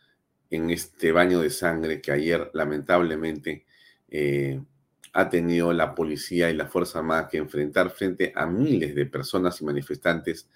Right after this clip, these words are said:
que intentaban tomar,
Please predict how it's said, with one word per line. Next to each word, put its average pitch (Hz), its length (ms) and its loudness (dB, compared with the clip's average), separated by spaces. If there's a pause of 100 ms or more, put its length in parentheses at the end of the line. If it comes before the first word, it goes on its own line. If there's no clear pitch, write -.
(400)
que 90 320 6
intentaban 82 760 4 (440)
tomar, 90 560 4